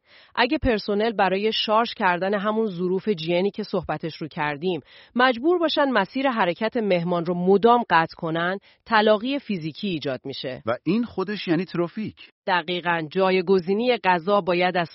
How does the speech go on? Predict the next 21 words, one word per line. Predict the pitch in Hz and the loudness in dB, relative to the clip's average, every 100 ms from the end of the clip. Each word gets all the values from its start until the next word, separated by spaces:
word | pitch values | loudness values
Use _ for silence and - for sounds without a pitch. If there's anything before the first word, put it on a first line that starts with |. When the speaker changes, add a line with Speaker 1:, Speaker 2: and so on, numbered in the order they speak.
| - | -4
Speaker 1:
پشت | 202 - 185 | -4 -2 -4
بوفه | 147 156 - 214 240 254 226 | -6 -10 -4 0 0 0 0
و | 196 | -2
به | 165 | -4
صورت | - 170 175 202 226 - | -8 -6 -4 -4 -8 -14
کاملاً | - - 240 254 254 247 240 220 | -14 0 2 4 4 2 2 2
روان | 175 170 165 180 | 2 0 2 0
انجام | 160 151 156 151 | 0 -2 -4 -6
بشه، | 147 - 147 - - - - - | -6 -8 -8 -10 -18 -20 -8 -2
بدون | 247 226 240 | 0 2 2
اینکه | 240 240 233 | 2 0 0
مهمان | 220 202 196 233 | 0 0 0 0
اصلاً | 190 175 214 | 0 0 -2
متوجه | 208 190 196 175 170 180 190 | 0 -2 -2 -2 -2 -2 -4
حضور | 165 175 160 208 202 | -4 -4 -2 -2 -2
پرسنل | 196 190 - 180 175 180 | -2 -4 -4 -4 -2 0
یا | 170 | -2
خالی | - 165 160 | -2 -2 -2
شدن | 156 160 160 185 | -4 -4 -2 -2
ظروف | 175 147 147 165 - | -4 -4 -4 -6 -8
بشه. | 139 - 135 | -8 -6 -8